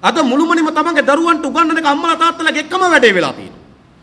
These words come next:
මන් දන්න සමහර අම්මලා බලන්න. දරුවෝ අරගෙන උදේ ඉස්කෝලේට එන්න ඕන. ඉස්කෝලේ යනකම්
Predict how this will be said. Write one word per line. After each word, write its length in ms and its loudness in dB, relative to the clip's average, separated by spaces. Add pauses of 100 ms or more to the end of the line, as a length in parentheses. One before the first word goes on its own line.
(180)
මන් 140 -10
දන්න 140 -4
සමහර 320 0
අම්මලා 260 -2
බලන්න. 240 -2 (1300)
දරුවෝ 280 4
අරගෙන 220 2
උදේ 180 0
ඉස්කෝලේට 400 0
එන්න 180 -4
ඕන. 120 -18 (1400)
ඉස්කෝලේ 440 2
යනකම් 320 0